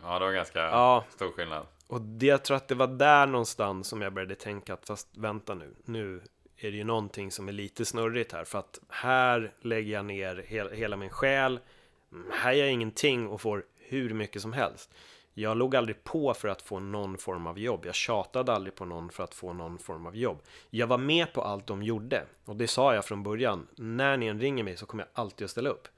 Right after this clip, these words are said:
Speaker 1: Mm.
Speaker 2: Jag kommer följa med er på exakt allt. Ehm, för jag tyckte det var otroligt kul.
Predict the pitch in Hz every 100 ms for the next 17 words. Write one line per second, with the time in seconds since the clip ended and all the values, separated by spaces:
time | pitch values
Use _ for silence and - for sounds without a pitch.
0 | _ - - 110 127 120 - 120 107 104
1 | 95 - 101 - 98 - 143 - - -
2 | - - - - - - 117 104 98 98
3 | 95 92 _ _ _ _ _ - - 131
4 | 143 - 135 127 131 117 110 - 123